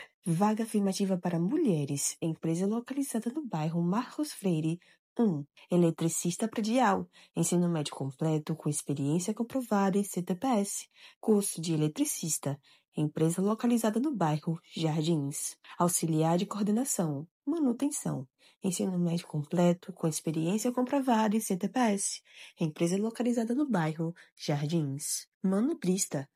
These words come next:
alfabetizado com experiência comprovada em C T P S, T C N H,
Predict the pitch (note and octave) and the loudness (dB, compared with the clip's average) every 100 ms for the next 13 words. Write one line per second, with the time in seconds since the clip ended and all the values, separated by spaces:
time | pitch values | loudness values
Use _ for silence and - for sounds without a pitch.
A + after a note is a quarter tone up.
0 | _ - E3+ D#3+ D#3+ D3 D3+ D#3 D#3+ D#3+ | _ -4 0 0 0 -2 0 0 2 0
1 | E3 D#3 D3+ - C#3+ D3 F3 A3+ A3 B3 | 0 -2 -2 -2 -2 0 -2 -2 -4 -2
2 | C4 A3 G3+ G3 G3 - F#3 G3 C4 A3+ | 0 2 2 2 0 -4 -6 -4 0 0
3 | G3 - - - _ _ G3 F3 - E3 | 0 -4 -10 -18 _ _ 0 0 0 -2
4 | F#3 A3 F3+ | -2 -2 -2